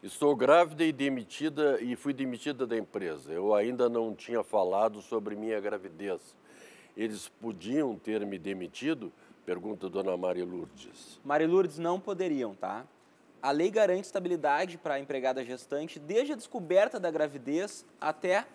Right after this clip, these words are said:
Speaker 2: cinco meses após o parto. E tem uma súmula do nosso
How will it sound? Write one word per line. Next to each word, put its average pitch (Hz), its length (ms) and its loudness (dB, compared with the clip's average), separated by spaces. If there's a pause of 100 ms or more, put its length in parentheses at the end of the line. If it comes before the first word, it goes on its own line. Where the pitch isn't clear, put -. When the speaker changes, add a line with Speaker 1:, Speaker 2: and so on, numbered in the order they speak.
(100)
Speaker 2:
cinco - 460 -10
meses 185 420 -2
após 175 340 -2
o 180 60 -8
parto. 110 460 -2 (260)
E 160 80 -8
tem 208 200 -2
uma 247 160 0
súmula 214 380 -2
do 160 100 -2
nosso 156 300 0